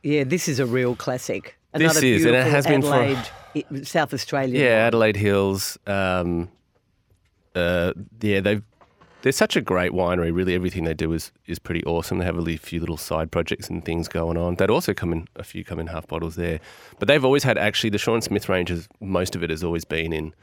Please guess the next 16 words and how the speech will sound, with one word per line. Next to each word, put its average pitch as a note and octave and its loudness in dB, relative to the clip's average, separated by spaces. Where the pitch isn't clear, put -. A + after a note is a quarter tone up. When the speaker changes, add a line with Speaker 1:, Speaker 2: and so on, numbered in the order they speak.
Speaker 2:
half E2 -10
bottle C#2+ -6
too, D2 -4
which A#1 -8
has D2 -6
always E2+ -2
been D2+ -4
great. D#2+ -2
So F#2 -4
these A2 2
have A#2+ 0
been F#2+ 2
a F2+ 2
real F2+ 0
sort E2+ -2
of E2+ -4